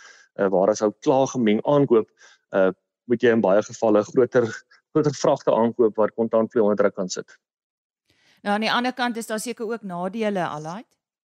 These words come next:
Speaker 1: <laughs> Definitief. Uh, niks is eensydig positief nie. Uh, daar is uitdagings verbonde aan tuismeng, daar is geen twyfel daaroor nie. Uh,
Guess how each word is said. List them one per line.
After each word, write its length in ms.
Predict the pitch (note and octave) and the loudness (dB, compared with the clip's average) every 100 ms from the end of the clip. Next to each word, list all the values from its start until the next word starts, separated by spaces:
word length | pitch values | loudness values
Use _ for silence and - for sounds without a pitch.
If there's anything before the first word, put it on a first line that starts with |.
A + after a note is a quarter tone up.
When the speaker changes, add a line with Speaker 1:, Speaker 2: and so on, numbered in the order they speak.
| _ _ _ _ _ _ _ - | _ _ _ _ _ _ _ -2
Speaker 1:
<laughs> 200 | D3+ B2+ | 0 2
Definitief. 420 | G#2 C#3 A#2+ G#2 - - - - - | 2 2 0 0 -2 -8 -8 -10 -4
Uh, 280 | A#2 A2+ A2+ | 2 4 4
niks 260 | A2 C#3+ | 4 4
is 120 | D#3 B2+ | 2 2
eensydig 460 | B2 A#2 G#2+ G#2 | 2 4 2 2
positief 440 | - F#2+ F#2 - - | 0 0 -2 -6 -14
nie. 140 | C#2 _ - _ _ | -18 _ -20 _ _
Uh, 220 | - F#2+ F#2 - _ _ | -2 0 0 -4 _ _
daar 260 | B2+ A#2+ A#2+ | 2 4 4
is 120 | B2 | 4
uitdagings 640 | C3+ C3 B2 - A2+ G#2 | 4 4 4 2 0 0
verbonde 380 | - G#2 F#2+ G#2+ | -2 0 2 2
aan 140 | G2 | 2
tuismeng, 480 | G2+ G#2 - D3+ G3+ - _ | 2 0 2 0 0 -4 _
daar 140 | E2+ F2+ | -4 -4
is 100 | - | -2
geen 140 | A2 | -2
twyfel 320 | A#2 A2+ C3 | 2 2 4
daaroor 380 | A#2+ A#2+ B2+ C#3 | 2 2 2 2
nie. 240 | E3 F3+ - | 2 0 -2
Uh, 180 | F2+ | -4